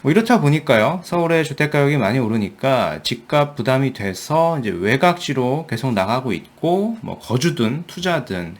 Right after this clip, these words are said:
해당 지역의 주택 상승세가, 아, 심상치가 않습니다.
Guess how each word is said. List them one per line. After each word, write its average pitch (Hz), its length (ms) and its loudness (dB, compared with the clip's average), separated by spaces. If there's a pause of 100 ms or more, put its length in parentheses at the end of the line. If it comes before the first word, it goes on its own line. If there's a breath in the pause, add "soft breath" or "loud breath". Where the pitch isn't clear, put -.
해당 156 300 -2
지역의 120 580 -2
주택 - 260 -12
상승세가, 131 960 -2
아, 82 120 -10
심상치가 160 540 -6
않습니다. 98 600 -6